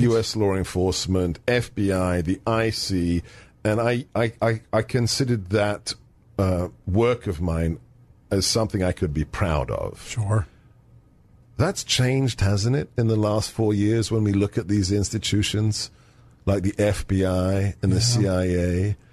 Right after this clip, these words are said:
Speaker 1: And it, it really, when you look at what you've written in this book, what are we talking about at the end of the day? We're talking about the political perversion of the most powerful tools of the most powerful nation. Is, is that, is that hyperbole, John?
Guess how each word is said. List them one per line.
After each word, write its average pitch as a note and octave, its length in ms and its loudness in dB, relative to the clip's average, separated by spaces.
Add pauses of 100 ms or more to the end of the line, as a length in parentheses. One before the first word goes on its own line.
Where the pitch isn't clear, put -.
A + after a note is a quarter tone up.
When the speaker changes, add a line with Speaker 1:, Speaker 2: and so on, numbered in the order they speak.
(200)
Speaker 1:
And A2+ 320 0
it, B2+ 180 -2
it B2 180 2
really, C3+ 500 2 (840)
when D3 220 0
you C3+ 100 4
look D#3+ 200 0
at B2+ 80 -2
what C3 180 0
you've A2 160 2
written B2 220 0
in A2+ 60 2
this G#2 180 0
book, G2 460 -2 (580)
what F3+ 180 2
are A#3 60 -2
we A3 100 -2
talking D3+ 420 -2
about F#2+ 240 2
at F#2+ 80 -2
the F#2+ 120 2
end G2 160 0
of E2 80 -2
the F2 80 -2
day? D2+ 260 0
We're F2 140 2
talking D3 480 -2
about F2+ 640 -2 (720)
the A2 140 2
political A#2+ 500 0
perversion F#2+ 800 0 (220)
of G2+ 120 0
the F#2+ 80 0
most F#2+ 240 0
powerful G#2+ 360 0
tools G#2+ 340 0
of G#2 60 0
the G2+ 60 0
most G#2+ 220 0
powerful A2 320 0
nation. A2+ 300 0
Is, D#3+ 180 0
is F#3+ 140 -2
that, G#3+ 160 2
is G#3 160 -4
that G#3+ 120 0
hyperbole, D#3 520 0
John? C#3+ 260 -2